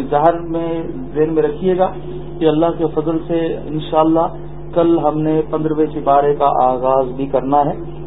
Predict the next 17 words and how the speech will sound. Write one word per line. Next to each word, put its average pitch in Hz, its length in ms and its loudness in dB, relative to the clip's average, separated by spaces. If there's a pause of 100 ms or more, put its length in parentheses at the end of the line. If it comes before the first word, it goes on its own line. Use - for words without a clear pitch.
(160)
الحمدللہ 147 680 2
ہمارے 135 520 4 (100)
چودہ 143 340 2
سپارے 131 320 0
مکمل 120 500 -2
ہو 113 140 2
گئے 117 140 -4
ہیں۔ - 280 -12 (420)
تو 151 140 6
دل 165 180 4
میں 202 100 0
مدینہ 190 300 2
آپ 190 220 4
وہ 180 80 0
نعت 180 200 4 (140)
شریف 180 200 -2
پلے 165 180 4